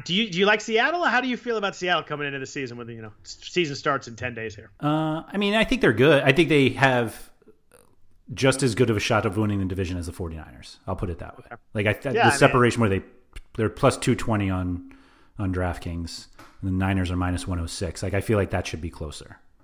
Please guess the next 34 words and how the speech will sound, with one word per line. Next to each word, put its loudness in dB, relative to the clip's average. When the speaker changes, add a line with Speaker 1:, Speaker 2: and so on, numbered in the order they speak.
Speaker 1:
And -6
the -4
Niners 2
were 2
obviously -2
really -2
good 0
last -2
year, -4
but -6
the 2
Speaker 2:
Yeah. 8
Speaker 1:
division 2
came -6
down -2
to -8
a -8
quarter -4
of -4
an -4
inch -2
at -4
the -6
goal -2
line -4
in -6
the -8
last -2
game -6
of -12
the -12
season. 0
Speaker 2:
Exactly, 6
exactly. 0